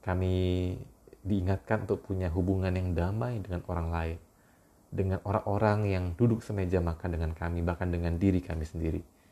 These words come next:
Ajar kami juga untuk mengucap syukur atas setiap makanan yang senantiasa Tuhan sediakan. Dan ajar kami untuk menghargai setiap orang-orang yang berjerih payah untuk mengolahnya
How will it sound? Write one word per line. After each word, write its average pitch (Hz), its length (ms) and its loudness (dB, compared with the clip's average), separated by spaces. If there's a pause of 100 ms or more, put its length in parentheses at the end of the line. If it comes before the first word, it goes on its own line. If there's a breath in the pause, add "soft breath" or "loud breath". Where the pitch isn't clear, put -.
(440 soft breath)
Ajar 82 240 0
kami 90 160 2
juga 92 180 4
untuk 92 320 -4
mengucap 101 460 -2
syukur 147 480 2
atas 104 340 -6
setiap 101 380 -2 (240)
makanan 98 580 -2 (640 loud breath)
yang 90 480 2 (240)
senantiasa 92 580 -2
Tuhan 90 220 0
sediakan. 85 640 0 (560 soft breath)
Dan 90 180 0
ajar 90 220 2
kami 92 180 -2
untuk 98 140 -2
menghargai 95 580 4
setiap - 400 -4
orang-orang 92 640 0
yang 87 160 2 (480 loud breath)
berjerih 98 420 4
payah 98 400 2 (400 soft breath)
untuk 95 380 -2
mengolahnya 92 840 0